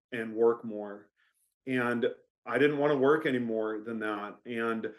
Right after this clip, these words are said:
as you know, I'm, I'm deeply ingrained in two philanthropic organizations. I'm a, I'm, I'm a grandfather.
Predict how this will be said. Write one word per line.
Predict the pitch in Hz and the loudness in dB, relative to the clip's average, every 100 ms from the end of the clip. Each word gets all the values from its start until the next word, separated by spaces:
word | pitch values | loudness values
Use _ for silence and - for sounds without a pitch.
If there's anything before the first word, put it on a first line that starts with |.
| _ _ _ - | _ _ _ -2
as | 131 151 | -2 0
you | 147 | 2
know, | 139 139 | 4 4
I'm, | 127 120 - | 2 0 -8
I'm | 117 | -8
deeply | 147 156 147 143 | -2 -2 0 0
ingrained | 135 120 135 131 127 | 0 2 2 4 2
in | 120 110 | 0 -2
two | 147 131 | -4 -2
philanthropic | 131 123 139 131 131 127 | -2 -2 0 0 0 -2
organizations. | 127 123 127 131 127 120 127 127 - _ _ _ - | -2 0 -2 0 -2 -2 -4 -4 -8 _ _ _ -6
I'm | 123 | -2
a, | 120 - | -2 0
I'm, | 131 131 | -2 -2
I'm | 127 | -4
a | 117 | -4
grandfather. | 113 127 131 127 131 127 123 123 123 | 2 4 4 2 2 6 8 8 6